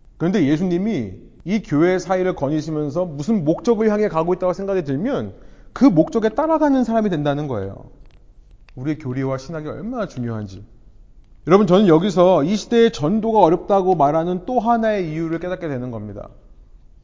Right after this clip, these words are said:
기독교의 역사를 보면, 기독교 역사를 한 번이라도 공부해 보신 분들은 알아요. 기독교는요, 다른 종교와 틀리게 놀라운 발전을 해왔습니다. 그것은 뭐냐면 각 시대, 각 문화권에서 끊임없이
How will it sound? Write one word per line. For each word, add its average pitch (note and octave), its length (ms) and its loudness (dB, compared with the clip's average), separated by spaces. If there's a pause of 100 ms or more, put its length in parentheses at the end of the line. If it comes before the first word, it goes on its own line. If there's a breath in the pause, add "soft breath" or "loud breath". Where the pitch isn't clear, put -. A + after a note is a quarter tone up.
(400)
기독교의 G3+ 380 0
역사를 F#3 360 2
보면, C#3 640 -6 (800)
기독교 A3 300 0
역사를 A3 240 0
한 D4 220 -4
번이라도 C#4+ 240 2
공부해 F3 300 2
보신 E3 280 -2
분들은 D#3+ 320 -4
알아요. A2+ 640 -2
기독교는요, D3 840 0 (600 soft breath)
다른 D#3 360 -2
종교와 C#3+ 440 -4
틀리게 C#3+ 640 -8 (220)
놀라운 E3+ 560 0
발전을 A#2 400 -6
해왔습니다. G#2+ 540 -10 (880)
그것은 D3 260 -4
뭐냐면 A#2+ 580 0 (560 soft breath)
각 D3+ 260 -2
시대, G3+ 580 -2
각 D#3+ 280 -6
문화권에서 D#3 880 -4
끊임없이 B3+ 680 -6